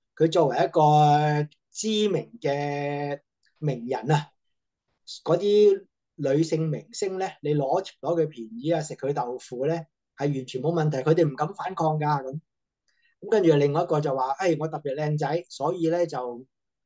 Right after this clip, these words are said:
啲人呢，就好似蜂擁咁嚟，嚟嬲我㗎，咁樣。」嗱，陪審員有啲咁嘅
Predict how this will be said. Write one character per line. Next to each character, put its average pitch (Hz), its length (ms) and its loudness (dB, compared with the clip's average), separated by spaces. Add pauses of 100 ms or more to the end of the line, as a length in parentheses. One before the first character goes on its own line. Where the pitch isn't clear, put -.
(180)
啲 202 200 -4
人 123 100 -8
呢， 180 140 -2
就 156 80 -4
好 131 160 -2
似 170 120 0
蜂 196 360 -2
擁 160 240 -2
咁 170 140 -6
嚟， 120 400 -6 (120)
嚟 123 260 -14 (200)
嬲 185 180 0
我 147 320 2
㗎， 143 100 -4
咁 151 160 -4
樣。」 165 100 -8 (840)
嗱， - 160 -6 (760)
陪 160 100 2
審 202 320 2
員 139 240 0
有 151 160 0
啲 220 160 0
咁 185 240 -6
嘅 156 440 2